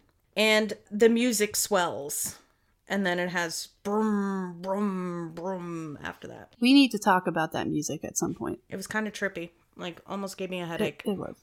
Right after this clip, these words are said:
Speaker 2: Is that all the rules?
Speaker 1: Yes, that is.
Speaker 2: Talk about who read and who watched first. I went ahead and read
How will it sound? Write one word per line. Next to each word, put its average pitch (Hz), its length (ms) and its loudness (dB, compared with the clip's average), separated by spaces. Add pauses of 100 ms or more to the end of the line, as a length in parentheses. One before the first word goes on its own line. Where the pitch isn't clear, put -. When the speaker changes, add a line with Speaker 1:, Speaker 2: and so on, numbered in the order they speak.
(160)
Speaker 2:
Is 220 120 0
that 208 120 8
all 202 120 8
the 202 100 -4
rules? 208 320 -4
Speaker 1:
Yes, - 280 -2
that 233 200 -2
is. 349 340 -6 (3500)
Speaker 2:
Talk 320 200 10
about 269 180 8
who 262 220 4
read 202 460 12 (360)
and 185 140 0
who 208 140 8
watched 185 340 6
first. 247 500 2
I 220 760 10 (420)
went 202 280 2
ahead 190 400 0
and 170 260 0 (180)
read 175 500 0